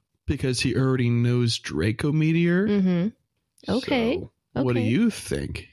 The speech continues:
Speaker 2: I think that's very plausible. I think it is.
Speaker 1: That's a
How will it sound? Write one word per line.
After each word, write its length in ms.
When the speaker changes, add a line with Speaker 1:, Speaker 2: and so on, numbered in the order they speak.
Speaker 2:
I 80
think 260
that's 460
very 280
plausible. 500
I 60
think 180
it 100
is. 140
Speaker 1:
That's 240
a 120